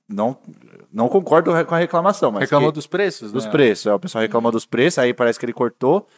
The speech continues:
Speaker 1: E eu acho que te-, eh, parece que teve de novo problema com água, que o pessoal tava usando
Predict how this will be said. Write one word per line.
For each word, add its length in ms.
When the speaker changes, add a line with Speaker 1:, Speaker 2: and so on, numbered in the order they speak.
Speaker 1:
E 60
eu 60
acho 120
que 80
te-, 260
eh, 140
parece 300
que 40
teve 140
de 140
novo 260
problema 400
com 220
água, 600
que 60
o 40
pessoal 320
tava 220
usando 580